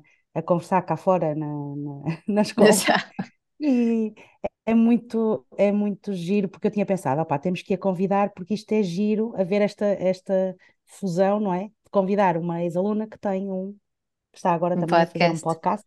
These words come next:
Speaker 1: para o nosso podcast, não é?" Acho que faz todo sentido.
Speaker 2: Exato.
Speaker 1: Portanto, ótimas sugestões. Obrigada, Ana. Vou tomar nota aqui na
Speaker 2: Obrigada,
Speaker 1: nossa
Speaker 2: eu.
Speaker 1: base de dados.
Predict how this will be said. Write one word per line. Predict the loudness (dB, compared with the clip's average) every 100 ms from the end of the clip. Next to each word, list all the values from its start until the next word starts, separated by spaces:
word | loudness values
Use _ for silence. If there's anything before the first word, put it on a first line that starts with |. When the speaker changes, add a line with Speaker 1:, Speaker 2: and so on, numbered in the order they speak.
| 2
Speaker 1:
para | 4 6
o |
nosso | 4 2 0 -8
podcast, | -8 -6 -8 -10 _
não | -8
é?" | -8 _
Acho | -10 -6
que |
faz | -8 -4
todo | -6
sentido. | -4 0 0
Speaker 2:
Exato. | 2 -2 -4 _ _ _ _
Speaker 1:
Portanto, | -10 -2 0
ótimas | 0 0 -2 -4
sugestões. | -6 -8 -6 -6 -4
Obrigada, | -2 -2 -2 -4
Ana. | -4
Vou | -6
tomar | -4 -2
nota | 2 4
aqui |
na | 6
Speaker 2:
Obrigada, | 4 6 6
Speaker 1:
nossa | 6 4
Speaker 2:
eu. | 4
Speaker 1:
base | 2 2
de |
dados. | 0 0 -2 -10 -20